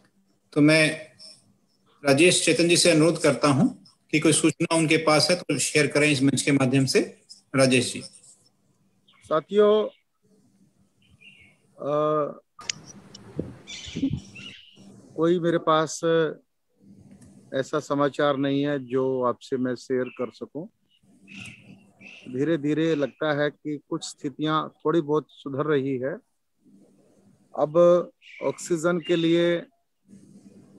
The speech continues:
Speaker 2: और हॉस्पिटल एडमिशन के लिए तो फोन आ रहे हैं, पर रेमडेसिविर के लिए, अब प्लाज्मा के लिए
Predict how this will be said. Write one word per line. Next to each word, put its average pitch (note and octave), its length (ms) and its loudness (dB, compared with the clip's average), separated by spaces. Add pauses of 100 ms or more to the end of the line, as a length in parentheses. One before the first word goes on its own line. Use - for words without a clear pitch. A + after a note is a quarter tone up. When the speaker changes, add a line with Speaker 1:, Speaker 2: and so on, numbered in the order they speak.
(240)
Speaker 2:
और C#3+ 380 0 (2000)
हॉस्पिटल E3+ 540 -2
एडमिशन D#3+ 440 -2
के G3 120 2
लिए G3 120 4
तो G3 140 2
फोन F3+ 300 0
आ D#3+ 140 4
रहे D#3 260 2
हैं, C3 220 -8 (840)
पर D3+ 140 0
रेमडेसिविर F3+ 640 4
के F3+ 140 0
लिए, F#3+ 220 2
अब E3+ 200 2 (500)
प्लाज्मा D#3 440 2
के E3 140 -4
लिए E3+ 360 2